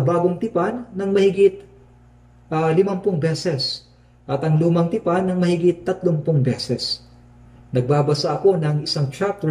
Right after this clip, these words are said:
bago kumain. Isa pa, may memory verse tayo tuwing linggo. Nagsasaulo ka ba? Kapag binibigkas na, may mga taong nakatungo ang ulo at binabasa lang ito.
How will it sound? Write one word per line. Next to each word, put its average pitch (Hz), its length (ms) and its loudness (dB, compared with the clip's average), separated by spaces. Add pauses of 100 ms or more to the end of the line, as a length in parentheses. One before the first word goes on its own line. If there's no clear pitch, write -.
bago 175 320 2
kumain. 180 480 0 (1500)
Isa 285 240 -4
pa, 240 160 2
may 247 160 4
memory 254 400 4
verse 240 240 2
tayo 233 240 2
tuwing 226 320 -4
linggo. 214 400 0 (480)
Nagsasaulo 220 560 2
ka - 80 -2
ba? 139 160 -2 (1200)
Kapag 254 240 -2
binibigkas 226 720 0
na, 160 160 0
may 262 160 0
mga 254 320 2
taong 233 240 0
nakatungo 214 400 0
ang 196 160 -2
ulo 202 240 4
at - 80 -6
binabasa 233 480 0
lang 233 160 -4
ito. 226 320 0